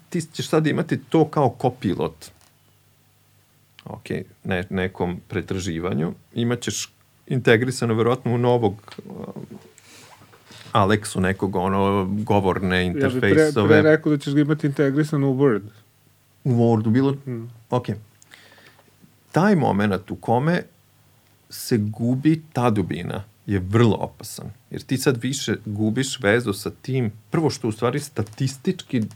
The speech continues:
Speaker 1: generišeš istinu, što je ono kao uh, uh, uh.
Speaker 2: Čekaj, ovi, ko kaže da to je istina?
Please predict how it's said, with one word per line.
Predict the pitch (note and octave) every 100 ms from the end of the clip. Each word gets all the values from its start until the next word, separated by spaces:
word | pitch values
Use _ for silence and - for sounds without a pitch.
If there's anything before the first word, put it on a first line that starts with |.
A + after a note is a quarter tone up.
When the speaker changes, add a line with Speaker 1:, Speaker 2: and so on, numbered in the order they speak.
| -
Speaker 1:
generišeš | A2+ - G#3 A#2 A2 B2 D#3 - G#2+ G#2 - - _ _ _ - _ _ _ _ _ _ -
istinu, | A#2+ - - F3+ G#3 D#3+ - _ _ _ -
što | - F#2+
je | G2+
ono | F#2+ G#2
kao | G#2+ G#2 G2+ G2 - _ _ _ _ _ _ _ _ _ _ _ _ _ _ -
uh, | A#2 G#2+
uh, | F#2+ A2
uh. | B2+ - - - _ _ _ _ _ _ _ - -
Speaker 2:
Čekaj, | A#2+ A#2+ - G#2+
ovi, | D3+ D3+ B2+ C#3 - _
ko | -
kaže | C3+ C#3+ B2 A2
da | A2+
to | -
je | E3
istina? | F3 G3 G3+